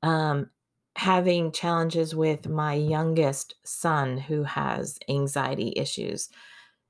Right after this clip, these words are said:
And I am so proud of him because he's been working so hard to learn emotional regulation and to use words when anxiety is really bubbling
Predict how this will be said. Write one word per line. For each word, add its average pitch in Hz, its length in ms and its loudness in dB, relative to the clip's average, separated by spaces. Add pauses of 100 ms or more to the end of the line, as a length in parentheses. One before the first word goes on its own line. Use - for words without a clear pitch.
(120)
And 156 560 2 (180)
I 160 120 0
am 185 160 6
so 302 280 0
proud 160 420 2
of 156 120 -2
him 139 280 -2
because 151 400 -2
he's 175 280 0
been 160 260 2
working 156 580 2 (400)
so 185 760 6
hard 165 680 6
to 160 580 4
learn 156 680 4 (800)
emotional 175 540 4
regulation 156 920 2 (340)
and 156 400 0
to 156 600 2
use 160 400 0
words 156 600 6
when 151 240 0
anxiety 147 580 2
is 147 140 -2
really 185 720 2
bubbling 147 520 2